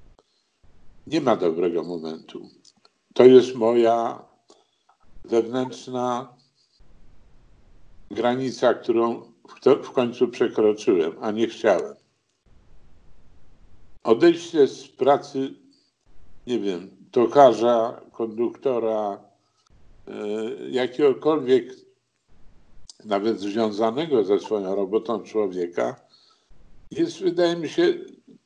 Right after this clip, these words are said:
dość ważnym momentem, ale nie sądzę, żeby miał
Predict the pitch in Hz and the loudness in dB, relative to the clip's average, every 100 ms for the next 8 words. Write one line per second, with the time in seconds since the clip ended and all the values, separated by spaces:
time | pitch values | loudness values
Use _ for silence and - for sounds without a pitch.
0 | _ _ _ 113 139 117 117 151 120 127 | _ _ _ 2 4 6 6 6 6 -2
1 | 120 120 117 110 98 - 147 151 - - | -2 -2 0 -2 -2 -2 -2 -2 -14 -20
2 | _ _ _ - - _ _ 127 131 - | _ _ _ -20 -20 _ _ 0 2 0
3 | - 117 117 131 156 143 - 180 196 175 | -4 -14 -14 -8 -4 -4 -6 -4 -4 -2
4 | 160 151 147 139 131 151 160 - | -2 0 0 -2 -2 -4 -4 -8